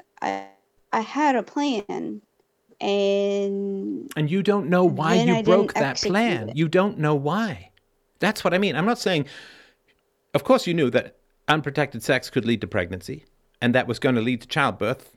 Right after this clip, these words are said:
Speaker 2: assuming there was no miscarriage, because you're not gonna have an abortion, you're not gonna give it up for adoption, blah, blah, blah, right? Uh, of course. But the question is,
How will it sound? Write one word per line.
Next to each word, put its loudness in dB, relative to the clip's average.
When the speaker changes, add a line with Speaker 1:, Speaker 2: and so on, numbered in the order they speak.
Speaker 2:
assuming -2
there -4
was -8
no -2
miscarriage, -6
because -6
you're -6
not -6
gonna -8
have -4
an -2
abortion, -4
you're -6
not -12
gonna -8
give -10
it -10
up -4
for -4
adoption, -4
blah, -2
blah, -4
blah, -10
right? -2
Uh, -4
of 0
course. 0
But -4
the -2
question -2
is, -2